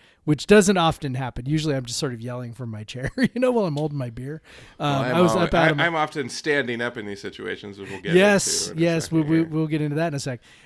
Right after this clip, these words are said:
Speaker 1: Um, and so I was just like, uh, yeah, there, there was loud yelling at the television, and, um, but I, you know, I kinda, honestly, I, I kinda felt like it was gonna happen because,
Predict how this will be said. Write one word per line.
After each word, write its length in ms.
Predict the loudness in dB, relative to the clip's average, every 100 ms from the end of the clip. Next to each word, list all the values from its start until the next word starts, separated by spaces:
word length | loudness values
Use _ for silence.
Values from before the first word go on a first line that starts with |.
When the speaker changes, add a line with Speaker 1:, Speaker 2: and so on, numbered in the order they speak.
| _
Speaker 1:
Um, 560 | -4 -2 0 -4 -6 -8
and 120 | -8
so 120 | -8 -6
I 100 | -4
was 100 | -4
just 220 | -4 -4
like, 460 | -2 -2 -4 -8 -14
uh, 40 |
yeah, 340 | -12 -10 -10 -14 -16 -6
there, 180 | -4 -2
there 160 | 0
was 140 | 0 -2
loud 240 | -4 -4
yelling 300 | -4 -4 -6
at 80 | -8
the 80 | -10
television, 720 | -8 -8 -6 -8 -8 -8 -10
and, 360 | -10 -10 -12 -14 -16
um, 380 | -14 -12 -14 -4
but 140 | -2
I, 200 | -2 -4 -4
you 120 | -2
know, 80 | 0
I 80 |
kinda, 360 | 0 -2 -2 -4 -4
honestly, 640 | -2 0 -2 -4 -8 -8 -12
I, 120 | -14 -12
I 80 | -12
kinda 320 | -8 -4 -2 -4
felt 320 | -4 -6 -4
like 220 | -4 -4
it 40 | -4
was 160 | -6
gonna 220 | -8 -10
happen 380 | -10 -14 -14 -16
because, 580 | -14 -8 -6 -4 -6 -8